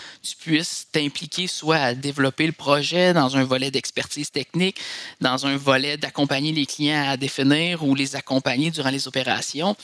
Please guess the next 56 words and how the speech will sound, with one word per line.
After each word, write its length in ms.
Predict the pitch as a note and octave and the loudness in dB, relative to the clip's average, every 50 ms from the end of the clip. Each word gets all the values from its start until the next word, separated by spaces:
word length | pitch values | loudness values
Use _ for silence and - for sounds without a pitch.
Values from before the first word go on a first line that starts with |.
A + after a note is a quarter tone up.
| - - - - - | -12 -14 -14 -12 -8
Mais 80 | - - | -8 -8
c'est 180 | - C#3+ - - | -8 -8 -8 -4
tout 120 | - G#3 | -4 -4
ça 220 | - - - - C#3 | -4 -6 -10 -10 -6
qu'on 200 | - - C#3 B2+ | -2 0 0 2
connaît 320 | - - D3+ D3+ D3+ C3+ B2+ | 2 2 2 2 2 -2 -2
pas 220 | - F3 F#3 F#3+ | 0 0 0 0
du, 320 | E3 D3+ D3+ C3+ A#2+ A#2 | 0 -4 -6 -4 -4 -4
du, 580 | A#2+ B2 B2 C#3 - - - - - - - G#2+ | -6 -6 -10 -10 -8 -8 -6 -6 -6 -6 -8 -8
du 140 | C#3 D3 C3+ | -4 0 2
métier 240 | C3+ A2+ - - F3 | 2 2 0 -2 -6
de 60 | - | -4
consultant, 640 | - C#3 C3 C3 - - C3 B2 - - C#3+ E3+ F3 | -2 0 0 0 -2 -6 -8 -8 -4 -4 -2 -2 -2
qui 160 | - - A#2 | -4 -4 -6
est 100 | A#2+ - | -4 0
pas 140 | - D3 C#3+ | 2 2 2
nécessairement 580 | C#3 C3+ - - D3 C3 B2+ B2+ C#3+ D3+ D3 C#3+ | 2 2 0 -2 0 2 4 4 4 4 4 2
mis 220 | D3+ D3 D3+ D3+ | 2 0 0 -2
de 120 | C#3+ C#3 | 0 0
l'avant 360 | C3 B2 B2+ B2+ C#3 C#3+ D3+ D#3 | 0 0 2 2 2 2 2 2
quand 140 | - C3+ - | 0 -2 -2
on 160 | A#2+ B2 B2 | -2 0 0
est 200 | C3 C#3 B2 B2 | 0 0 -2 -2
assis 280 | - C#3+ - - - D3+ | -4 -4 -6 -8 -8 -8
sur 160 | - - C#3 | -8 -6 -4
les 120 | C3 B2+ | -4 -2
bancs 140 | B2+ C3+ C#3 | 0 0 0
d'université. 600 | C#3 C3+ A#2+ A#2 A#2+ - - - - - D3 F#3 - - - - - - - - - _ | 2 2 2 2 0 -4 -6 -8 -6 -6 -6 -6 -6 -10 -12 -12 -12 -12 -12 -16 -16 _
Puis, 360 | - - - C3 A#2+ A2+ A2+ A2+ | -8 -6 -4 -2 0 2 2 4
euh, 160 | G#2+ A2+ A#2 | 4 4 4
de 100 | C3+ C3+ | 2 0
la, 280 | C3 C3 A#2+ A#2+ A2 | 2 2 2 2 2
d'avoir 340 | A2+ C3 B2 C#3 C#3+ C#3 D#3 | 0 0 0 2 2 4 4
eu 40 | E3+ | 6
la 120 | E3+ D3+ | 6 4
chance 280 | - - E3 E3+ F#3+ F3 | 4 2 0 0 0 0
de 80 | D#3+ C3+ | 0 -2
le 60 | C3 | 0
découvrir, 440 | C3 B2 - C#3 C3+ C3+ D3+ E3 D#3+ | -2 -6 -4 -4 -4 -2 0 2 2
là, 80 | D3 C3 | 4 4
dans, 260 | B2+ B2+ A2+ A2+ A#2+ | 6 4 4 4 2
dans 100 | B2+ B2 | 0 0
mes 100 | B2 B2 | 0 0
premières 400 | - B2+ B2 C3+ C#3 C#3 C3+ B2+ | 0 0 2 2 2 2 0 0
années 200 | B2 B2 D3 D3 | 0 0 0 0
avec 220 | C#3 C3+ B2+ C3 | 0 -2 -2 -2
B 80 | B2+ B2 A2+ | -2 -4 -2
B 220 | A2+ A2 A#2 C3 | 0 0 0 2
A, 40 | C#3+ | 0
là, 100 | C#3 C3 | 0 0
ça 140 | - B2 G#2+ | -2 -2 -4
m'a 160 | A2+ A#2+ A#2 | -2 -2 -2
vraiment 260 | A#2+ A#2+ B2 B2+ B2+ | 0 2 2 2 2
fait 160 | - C3+ - | 0 -2 -4
réaliser 500 | - - B2 A2 G#2+ A2 B2 B2 B2+ C3+ | -4 -2 -2 -2 -4 -4 -6 -4 -4 -4
que 220 | - - A2 - | -4 -4 -4 -6